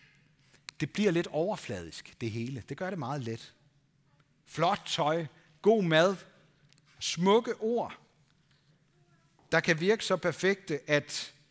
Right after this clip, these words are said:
mennesker, der er kede af det, får svært ved at være i det. Den fest, Jesus henviser til, og som jøderne havde i baghovedet, den er anderledes. Det er en fest med masser af god mad og god vin,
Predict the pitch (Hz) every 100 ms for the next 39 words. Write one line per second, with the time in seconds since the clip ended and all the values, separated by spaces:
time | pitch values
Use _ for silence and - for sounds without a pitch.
0 | _ _ _ _ _ _ _ _ 127 160
1 | 202 - 160 135 123 - 185 220 254 120
2 | 98 90 - _ _ _ - 127 - 180
3 | 185 123 135 147 117 120 123 160 120 87
4 | - _ _ _ _ _ _ _ _ _
5 | _ _ _ _ _ _ _ _ _ 202
6 | 220 - 208 208 185 214 208 151 170 208
7 | 175 117 120 - 156 185 123 - 120 107
8 | - - - - 139 170 214 165 127 131
9 | 127 - 135 175 139 117 104 87 - _
10 | _ _ - 190 202 107 131 185 101 71
11 | - - - _ _ _ _ _ _ _
12 | _ _ - 220 214 - 208 202 - 170
13 | 156 180 220 - 208 139 - 196 165 139
14 | 151 185 - 175 143 165 165